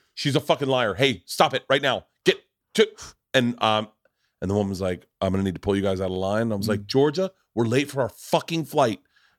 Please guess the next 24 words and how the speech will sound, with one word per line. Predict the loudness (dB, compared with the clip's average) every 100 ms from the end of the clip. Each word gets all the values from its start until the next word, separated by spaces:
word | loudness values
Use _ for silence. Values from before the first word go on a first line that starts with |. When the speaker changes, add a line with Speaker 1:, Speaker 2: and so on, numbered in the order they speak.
| -8
Speaker 1:
And | -2
she |
Speaker 2:
And | 2
Speaker 1:
was | 4
Speaker 2:
now | 4
Speaker 1:
like, | 2
Speaker 2:
you're | 0
yelling | 4 4 2 0
at | 0
her. | 0 -2
<laughs> | 0
Speaker 1:
Yeah. | 0 0 -2 -2 -6 -4 -8 -4 -8 _ _ _ _ -20 _
And | -4 -2
so | 0 2
then | 2 0
the | -2
lady | 0 0 0 -4
had | -4 -6 -4
to, | -6 -6
they | 0 0
had | 0
to | 0
separately | 0 0 -2 -2
interview | 0 0 0 -2